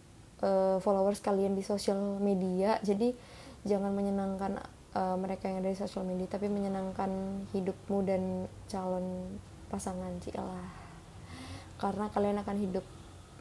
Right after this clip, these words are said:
satu rumah selalu sampai mau memisahkan dengan pasangan ya, bukan dengan netizen. <laughs> Jadi yang menurut kalian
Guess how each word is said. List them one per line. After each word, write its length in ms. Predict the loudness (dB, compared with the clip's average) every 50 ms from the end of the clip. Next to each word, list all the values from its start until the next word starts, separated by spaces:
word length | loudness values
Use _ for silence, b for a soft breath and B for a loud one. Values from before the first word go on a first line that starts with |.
| -10 -4
satu 320 | -2 -2 0 0 0 0
rumah 240 | 2 0 0 -2 -4
selalu 400 | -6 -6 -6 -4 -4 -2 -2 -4
sampai 320 | -4 -4 -4 -6 -4 -4 -4
mau 160 | -4 -6 -4
memisahkan 400 | -4 -4 -4 -4 -6 -6 -4 -4
dengan 160 | -4 -4 -6
pasangan 320 | -8 -8 -6 -6 -4 -4
ya, 160 | -2 -2 -2 -2
bukan 240 | -2 -2 -2 -2
dengan 160 | -2 -2 -2 -2
netizen. 640 | -2 -2 0 -2 0 0 0 0 0 -2 -4 -6 -8 B B B B B B B B B B -20 -20 -20 -20 -6 0
<laughs> 680 | 2 4 4 4 2 -2 -6 -10 -12 -14 -12 -6 -2 0
Jadi 180 | 2 4 4
yang 60 | 4 4
menurut 240 | 2 0 -2 2
kalian 240 | 4 6 6 6 6